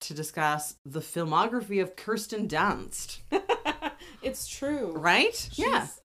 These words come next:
Speaker 2: I mean,
Speaker 1: We started with Dick, and now we're just powering right on through. We're gonna eventually touch on, you know, um, how she voiced Kiki in the English dubbed Kiki's Delivery Service.
Speaker 2: Yes, a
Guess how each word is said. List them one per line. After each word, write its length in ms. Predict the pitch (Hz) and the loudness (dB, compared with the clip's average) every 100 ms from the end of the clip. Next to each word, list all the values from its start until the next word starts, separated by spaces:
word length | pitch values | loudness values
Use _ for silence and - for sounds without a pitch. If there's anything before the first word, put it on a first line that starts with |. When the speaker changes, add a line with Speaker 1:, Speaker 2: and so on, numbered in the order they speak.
| - | -6
Speaker 2:
I 100 | 220 | -2
mean, 380 | 233 233 233 233 | 0 0 -2 -2
Speaker 1:
We 100 | 226 | -2
started 360 | 233 226 262 | 2 4 4
with 160 | 269 269 | 2 2
Dick, 300 | 202 185 277 | 4 2 2
and 100 | 240 | 0
now 220 | 190 190 | 4 4
we're 80 | 190 | 4
just 340 | 196 202 - - _ - | 2 -2 -6 -16 _ -2
powering 360 | 190 196 208 | 2 2 2
right 140 | 196 190 | 4 4
on 160 | 208 | 2
through. 600 | 214 175 151 151 214 269 - _ - | -2 -2 0 2 0 -2 -8 _ -8
We're 140 | 170 | -2
gonna 160 | 175 175 | 0 0
eventually 500 | 160 165 - 175 170 | -2 -4 -2 -4 -4
touch 360 | - 175 170 | -2 -4 -2
on, 420 | 185 156 160 170 165 _ _ _ _ 165 | 0 2 0 -4 -8 _ _ _ _ -4
you 60 | |
know, 340 | 160 151 156 170 | 0 2 0 0
um, 520 | 147 143 135 139 107 - - - - - | 0 2 2 -2 -4 -10 -16 -14 -14 -6
how 240 | 160 156 | 0 0
she 400 | 160 175 170 160 | 0 -2 -2 -2
voiced 360 | 143 147 143 - | -4 -2 -2 -2
Kiki 380 | 208 190 196 202 | -2 -2 -2 -4
in 100 | 156 | -4
the 60 | 123 | -6
English 440 | 139 143 139 - _ | -6 -6 -8 -14 _
dubbed 480 | 131 131 127 - - _ _ _ | -8 -8 -8 -14 -18 _ _ _
Kiki's 540 | - 156 143 135 135 131 | -12 -12 -8 -8 -8 -8
Delivery 380 | 131 135 139 | -6 -6 -6
Service. 480 | 139 151 131 156 214 | -6 -4 -4 -4 -4
Speaker 2:
Yes, 320 | 185 147 147 170 | -4 -6 -8 -10
a 100 | 180 | -10